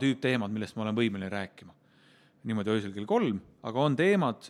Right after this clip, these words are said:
millest rääkimiseks ma pean väga põhi-, põhjalikult ette valmistama. Ja ma ei saa seal ennast alahinnata. Ja üldiselt see suhe on,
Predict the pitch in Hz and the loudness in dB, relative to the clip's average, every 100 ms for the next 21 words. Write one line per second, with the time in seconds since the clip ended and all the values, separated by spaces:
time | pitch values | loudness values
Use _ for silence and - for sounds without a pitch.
0 | - 123 143 160 117 135 139 131 107 104 | -10 -6 -2 -2 -2 -2 -2 -2 -8 -6
1 | 117 113 113 113 104 113 117 110 117 107 | -4 0 2 0 -2 -4 -4 -6 -6 -4
2 | 98 92 101 95 92 92 92 - - - | -6 -8 -10 -10 -10 -12 -14 -16 -20 -20
3 | _ _ _ - 123 120 117 120 110 101 | _ _ _ -6 0 2 2 0 -2 -4
4 | 101 95 110 101 95 95 95 - 107 - | -6 -6 -6 -4 -6 -8 -12 -14 -20 -20
5 | _ - - - - _ - 139 180 - | _ -20 -20 -20 -20 _ -2 0 0 -2
6 | - - 170 180 147 120 117 | -10 2 4 6 4 4 4